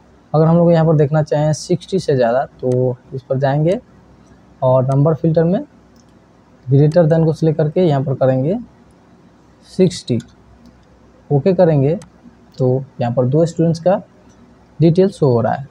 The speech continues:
अजय और गणेश का, जिनको सिक्सटी से ज़्यादा जो है marks मिला है। Clear करते हैं filter को।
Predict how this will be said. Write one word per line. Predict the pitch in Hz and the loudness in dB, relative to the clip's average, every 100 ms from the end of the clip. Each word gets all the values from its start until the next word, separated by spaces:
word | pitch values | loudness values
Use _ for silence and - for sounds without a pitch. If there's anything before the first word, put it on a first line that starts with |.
| - | -6
अजय | 123 139 151 | -2 0 2
और | 180 190 | 2 2
गणेश | 147 117 - | 0 0 -6
का, | 139 - _ _ _ _ _ - | -14 -16 _ _ _ _ _ -4
जिनको | 151 202 190 143 190 _ _ _ _ _ _ _ | 0 2 0 -4 -6 _ _ _ _ _ _ _
सिक्सटी | - 180 180 208 | -6 -4 -2 -2
से | 175 | 0
ज़्यादा | 143 139 139 | 0 2 2
जो | 131 135 | 2 0
है | 165 247 - | -2 -8 -8
marks | 165 180 - | -4 -4 -4
मिला | 123 110 | -4 -4
है। | 110 135 - _ _ _ _ | -8 -12 -20 _ _ _ _
Clear | 143 143 | 2 2
करते | 135 143 143 | 2 0 0
हैं | 135 | -2
filter | 127 131 135 131 | 0 0 0 -2
को। | 190 | -4